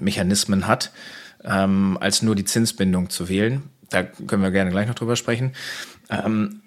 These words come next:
aber es geht immer um das Preis-Leistungs-Verhältnis. So würde ich's zumindest machen. Lohnt sich, lohnt sich die Absicherung oder ist es schlichtweg einfach viel zu teuer und würde jetzt vielleicht sogar heute die Finanzierung gar nicht mehr so richtig stemmbar machen, weil das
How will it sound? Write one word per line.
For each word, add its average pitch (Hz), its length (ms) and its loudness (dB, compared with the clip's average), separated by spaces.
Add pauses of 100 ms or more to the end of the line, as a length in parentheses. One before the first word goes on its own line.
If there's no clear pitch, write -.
aber 110 160 2
es 107 80 2
geht 139 140 6
immer 160 180 6
um 135 80 4
das 123 140 4
Preis-Leistungs-Verhältnis. 98 1200 -2
So 104 200 0
würde 104 160 4
ich's - 200 0
zumindest - 400 -6
machen. - 300 -10 (440)
Lohnt 139 380 8
sich, 147 300 0
lohnt 131 280 4
sich 139 140 -2
die - 160 -2
Absicherung 123 960 2
oder 110 380 6
ist - 160 0
es 104 100 0
schlichtweg 113 380 2
einfach 104 180 -4
viel - 420 2
zu - 140 0
teuer 170 540 0 (340)
und 120 160 0
würde 120 220 8
jetzt 120 260 6
vielleicht 113 400 4
sogar 110 640 6
heute 120 380 4
die 110 80 -2
Finanzierung 107 640 2
gar 104 140 4
nicht 110 160 0
mehr 104 80 0
so 101 80 0
richtig 104 240 -2
stemmbar 117 340 4
machen, 92 320 -4
weil 95 140 -4
das - 260 -4